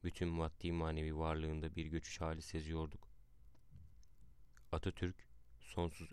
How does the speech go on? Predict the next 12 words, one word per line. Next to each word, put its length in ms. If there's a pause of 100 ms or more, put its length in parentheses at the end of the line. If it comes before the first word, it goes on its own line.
ölüm 240
ülkesinin 560
eşiğindeydi. 720 (1160)
Onun 420 (460)
bir 200
dönülmez 520
yolda 340
bizden 260
uzaklaştığını 880 (680)
yana 220
yakıla 420 (280)
anlıyorduk. 720